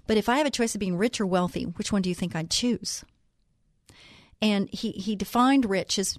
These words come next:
having money, because usually people, when you say something like that, they say, "Oh, they have a lot of money." But then he said,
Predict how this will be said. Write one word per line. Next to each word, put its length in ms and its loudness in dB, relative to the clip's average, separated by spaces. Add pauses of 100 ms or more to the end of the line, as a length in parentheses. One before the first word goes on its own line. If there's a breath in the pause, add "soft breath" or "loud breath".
(100)
having 280 0
money, 360 -2
because 240 -4 (220)
usually 380 0
people, 380 -2
when 220 -2
you 120 -6
say 240 -2
something 300 -4
like 160 -6
that, 160 -6
they 100 -6
say, 200 -6
"Oh, 140 0
they 80 -4
have 140 -6
a 40 -8
lot 120 -6
of 60 -2
money." 320 -2 (1120 loud breath)
But 120 -4
then 120 6
he 40 4
said, 340 0